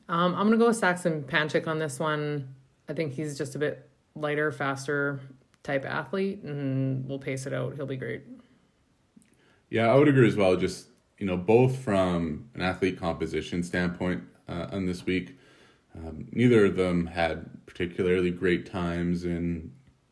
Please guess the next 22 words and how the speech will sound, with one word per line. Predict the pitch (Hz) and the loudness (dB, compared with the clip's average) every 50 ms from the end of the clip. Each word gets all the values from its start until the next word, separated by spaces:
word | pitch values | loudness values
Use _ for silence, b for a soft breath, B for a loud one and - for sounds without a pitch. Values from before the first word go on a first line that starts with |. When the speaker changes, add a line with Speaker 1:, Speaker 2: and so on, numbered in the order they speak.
| _ - | _ -16
Speaker 2:
twenty | - - 101 90 90 87 | -8 -6 -4 -2 -2 -2
seventeen. | 85 85 82 82 87 82 82 - 82 80 82 95 107 113 107 - - | -2 -2 -2 -2 -2 -4 -4 -6 -6 -2 0 0 0 0 0 -2 -6
However, | 87 90 90 87 87 87 85 82 B B B B B B B B B - | -4 -2 0 2 2 2 0 0 B B B B B B B B B -12
uh, | 82 80 80 80 82 - | -10 -10 -8 -8 -10 -10
seeing | - - - 107 101 95 90 | -8 -4 0 2 2 2 2
Saxon, | - 92 85 85 82 - - - 87 85 85 85 82 82 82 82 82 - | 2 2 4 2 2 0 -2 -4 -2 -2 0 0 -2 -2 -4 -6 -8 -12
I | - | -12
think | - 101 95 | -12 -8 -4
he | 104 98 | -2 -2
had | 90 87 | -2 -2
his | 85 82 - | -2 -4 -6
first | - - - 82 82 80 - - | -8 -6 -2 -2 -2 -2 -4 -6
top | - 87 80 82 - | -4 -4 -4 -4 -6
ten | - 82 80 80 80 82 | -6 -6 -4 -4 -4 -6
event | 80 78 78 82 80 - - | -6 -6 -6 -6 -6 -6 -6
finish | - 90 82 82 82 82 - - - - | -6 -4 -4 -4 -4 -4 -6 -10 -12 -12
of | 78 80 80 | -12 -10 -6
the, | 82 85 82 | -4 -2 -2
of | 80 - - 85 82 | -2 -2 -4 -4 -4
an | 80 82 | -2 -2
open | 80 78 78 - 90 82 80 85 | -2 -2 -2 -2 -4 -4 -4 -4
event | 78 82 80 80 76 - - | -4 -4 -4 -4 -4 -8 -10